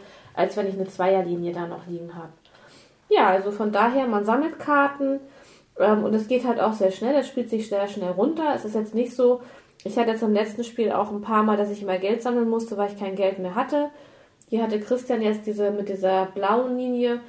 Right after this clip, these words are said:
wenn man das natürlich immer nach vorne bringen kann, immer noch in die Wertung bringen kann, da kann man natürlich dann viel mitmachen und auch viele Punkte dann. Wenn man da als einziger blau hatte ich nämlich zum Beispiel gar nicht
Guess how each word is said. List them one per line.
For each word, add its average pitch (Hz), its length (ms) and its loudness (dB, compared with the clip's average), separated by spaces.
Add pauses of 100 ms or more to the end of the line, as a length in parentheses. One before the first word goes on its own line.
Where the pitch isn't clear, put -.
(260)
wenn 214 120 0
man 214 120 4
das 208 160 0
natürlich 214 260 0
immer 208 180 0
nach 208 60 -6
vorne 226 360 0
bringen 214 340 0
kann, 214 180 0
immer 196 200 -2
noch 196 140 -8
in 202 80 -6
die 196 120 -6
Wertung 214 340 -2
bringen 214 280 0
kann, 208 140 -2
da 190 80 -2
kann 202 160 -6
man 196 100 -2
natürlich 202 260 -6
dann 196 140 -4
viel 208 180 -2
mitmachen 208 460 -2
und 202 60 -4
auch 202 100 -8
viele 190 240 -4
Punkte 240 400 -2
dann. 220 320 -4 (460)
Wenn 214 120 2
man 208 140 6
da 196 100 2
als 202 160 0
einziger 208 440 0
blau 202 260 4
hatte 214 160 0
ich - 100 -8
nämlich 202 220 -6
zum 202 140 -6
Beispiel 196 320 -2
gar 190 260 2
nicht 277 300 -2